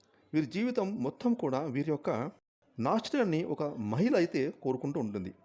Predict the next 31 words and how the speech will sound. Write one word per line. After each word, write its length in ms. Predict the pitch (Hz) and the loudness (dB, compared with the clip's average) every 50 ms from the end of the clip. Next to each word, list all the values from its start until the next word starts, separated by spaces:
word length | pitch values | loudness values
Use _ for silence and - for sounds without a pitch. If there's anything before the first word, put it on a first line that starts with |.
| _ _ - | _ _ -6
అటువంటి 360 | - - 254 294 262 240 262 | -4 -2 -2 -2 0 0 -2
స్త్రీకి 480 | - - - - 175 208 214 - 180 175 | -4 -4 -4 -4 -2 -2 -2 -2 -4 -2
వీరు 220 | 147 135 139 127 - - | 0 0 -2 -2 -2 -2
చాలా 180 | 147 143 139 139 | -2 0 0 -2
దూరంగా 460 | 127 104 127 127 135 139 135 156 165 | -2 -2 0 0 2 2 2 2 0
ఉండాలి. 300 | 123 110 110 104 92 90 - | 0 0 -2 -4 -4 -6 -6
అంటే 380 | 135 151 156 - 120 123 135 - - - - _ _ _ _ - - | -6 -6 -2 -2 -2 -2 -2 -6 -10 -16 -20 _ _ _ _ -4 -2
ఆ 120 | 147 180 | -2 0
స్త్రీ 500 | 185 - - - 233 277 294 277 165 - - - _ _ _ _ - | -2 -2 -2 0 0 2 2 0 0 -4 -8 -14 _ _ _ _ -4
మీ 300 | 147 170 185 185 175 170 | 0 0 0 0 -2 -4
స్నేహితులు 440 | - - - 165 180 190 185 185 160 | -6 -2 0 2 2 2 2 2 0
ఉండవచ్చు, 520 | 151 143 139 147 151 151 - - 247 262 - - _ _ - 135 | 0 0 -2 -2 -4 -4 -4 -4 -6 -6 -8 -12 _ _ -2 0
మీ 100 | 139 143 | 0 2
బంధువులు 420 | 123 135 135 147 151 151 147 151 | 2 2 2 2 0 0 0 0
ఉండవచ్చు, 520 | 135 127 131 156 151 160 156 - 247 262 247 - - - - _ - | 0 0 0 0 0 -2 -2 -2 -4 -4 -6 -8 -16 -20 -10 _ 2
లేదంటే 440 | 190 247 269 247 233 240 170 117 - - - - _ _ - | 4 4 4 4 2 2 0 -2 -4 -6 -16 -20 _ _ -2
మీ 200 | 180 202 202 - - | 0 0 0 0 0
ఇరుగు 280 | 180 185 220 226 247 | 0 0 0 0 -2
పొరుగు 260 | 233 - 196 175 170 165 | 0 0 2 2 2 2
వారిలో 280 | 151 147 131 127 127 123 | 2 0 0 0 0 0
ఉండొచ్చు, 380 | 120 120 143 - - 214 233 240 - - - - | 0 0 -2 -2 -4 -4 -6 -6 -10 -8 -2 2
లేదంటే 460 | 139 151 156 156 143 147 135 - - - - - _ _ _ - | 2 4 4 2 2 0 -2 -2 -4 -8 -18 -20 _ _ _ -2
మీరు 300 | 160 185 202 190 - - | 0 0 0 0 0 -2
చేసే 340 | 233 240 - - 190 135 - - - | -2 0 0 0 0 0 -2 -2 -4
ఉద్యోగం 440 | 135 143 196 196 202 180 156 147 - - _ - | -2 2 2 2 2 0 -2 -4 -8 -14 _ -14
సహోద్యోగురాలుగా 760 | - 147 156 185 190 160 196 190 190 175 170 160 151 139 143 | -6 -2 0 0 2 4 4 4 4 4 4 2 2 2 2
ఉండవచ్చు, 540 | 127 113 113 123 135 139 139 - - 247 320 - - - _ - | 2 2 2 0 0 -2 -4 -4 -4 -4 -4 -6 -10 -20 _ -4
లేదంటే 420 | 127 131 147 151 156 147 151 160 156 | -2 0 2 2 2 0 0 0 2
మీరు 280 | 151 170 180 180 - | 2 2 2 2 0
చేసేటువంటి 300 | 226 226 - 254 240 214 | 0 0 0 0 0 0
వ్యాపారంలో 640 | 185 165 160 160 175 156 151 143 165 175 127 107 | 0 0 0 0 0 0 0 2 2 2 0 0